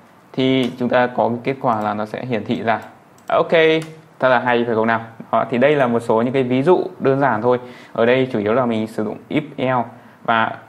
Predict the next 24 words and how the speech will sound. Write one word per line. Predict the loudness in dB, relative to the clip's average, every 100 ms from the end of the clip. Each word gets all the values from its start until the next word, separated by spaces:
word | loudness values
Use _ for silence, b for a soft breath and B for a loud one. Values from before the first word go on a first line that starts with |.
| -6
tất | -2 2
nhiên | 2 2
các | 0
bạn | 0 0
hoàn | 0 2
toàn | 2 0
có | -2
thể, | -2 -2 -4 -10 -20 -6
những | -2 -2 0
ví | 2
dụ | 2
như | 0 0
trên | 0
này | 0 0
nhá, | -2 -6 B B B B
chúng | -2
ta | 2 2 2
hoàn | 0 0 0
toàn | 2
có | 2
thể | 2 2
là | 0 0
không | -2 0 0 2
cần | 2 0 -4